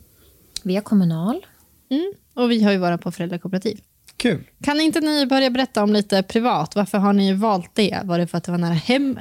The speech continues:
Speaker 2: eller var det någon speciell värdering?
Speaker 3: Men vi har,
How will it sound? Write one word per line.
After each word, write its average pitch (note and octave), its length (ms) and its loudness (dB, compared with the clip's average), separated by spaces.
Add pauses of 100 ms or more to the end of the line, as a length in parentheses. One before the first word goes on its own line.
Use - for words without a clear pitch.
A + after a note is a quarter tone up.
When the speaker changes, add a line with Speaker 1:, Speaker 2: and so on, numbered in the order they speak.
Speaker 2:
eller F3+ 300 0
var F3 220 0
det F3 80 -4
någon F3 160 -2
speciell F3 340 0
värdering? F3 600 0 (320)
Speaker 3:
Men B2+ 220 2
vi E3+ 320 2
har, A2+ 540 2